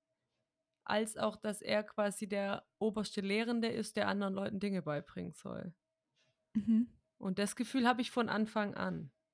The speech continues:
Speaker 1: Und deswegen hab ich eher den Eindruck, dass das darauf zurückzuführen ist, dass der halt keinen Bock hat, da mit den Leuten abzuhängen. Die Frau sagt ja auch, er muss jetzt mal wieder, weil der hat schon lange nicht mehr. <laughs> Ähm,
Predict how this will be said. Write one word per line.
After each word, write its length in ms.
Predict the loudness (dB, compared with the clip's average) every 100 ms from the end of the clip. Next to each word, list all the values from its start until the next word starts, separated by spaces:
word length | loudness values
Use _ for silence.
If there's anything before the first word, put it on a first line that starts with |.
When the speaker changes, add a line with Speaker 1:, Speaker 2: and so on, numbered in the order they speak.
| _ _ _ _ _ _ _ _
Speaker 1:
Und 160 | 0
deswegen 460 | 0 0 2 2 4
hab 140 | 2
ich 180 | 0 -2
eher 160 | 0 2
den 180 | 2 4
Eindruck, 380 | 2 2 -4
dass 180 | -4 -4
das 200 | -4 -4
darauf 320 | -2 0 -2
zurückzuführen 720 | -4 -6 -6 -8 -10 -6 -4 -4
ist, 160 | -4
dass 140 | -6 0
der 120 | 0
halt 140 | 0
keinen 180 | 0 -2
Bock 200 | -2 -2
hat, 120 | -2
da 100 | 0
mit 120 | 0 0
den 80 | 2
Leuten 220 | 2 2
abzuhängen. 540 | -2 -2 0 2 2
Die 80 | 0
Frau 200 | -2 -2
sagt 280 | 0 -2 2
ja 140 | 2
auch, 240 | 4 2 0
er 200 | 0 2
muss 280 | 2 0
jetzt 200 | -2 -2
mal 180 | 0 0
wieder, 240 | 0 0 2
weil 180 | 0
der 140 | 0 -2
hat 140 | -2
schon 120 | -2 0
lange 180 | 0
nicht 160 | 0 -2
mehr. 300 | 0 0 -2 -8 _ _ _ _ _ _
<laughs> 500 | -6 _ -10 -8 -10 -10 _ _ _ -4
Ähm, 840 | 2 4 4 2 0 -2 -4 -6